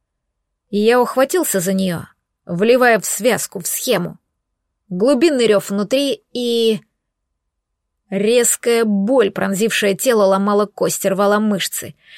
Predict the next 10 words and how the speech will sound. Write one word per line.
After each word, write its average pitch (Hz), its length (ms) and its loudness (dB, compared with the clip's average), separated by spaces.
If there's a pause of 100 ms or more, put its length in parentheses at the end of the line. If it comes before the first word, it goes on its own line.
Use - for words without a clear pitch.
(140)
Цепи 262 320 2
опали, 240 440 0
звонко 208 320 -2
ударяясь 214 480 2
о 190 60 0
каменный 202 440 0
пол 240 260 2
храма 214 380 0
проклятых 190 540 -2
богов. 190 640 -4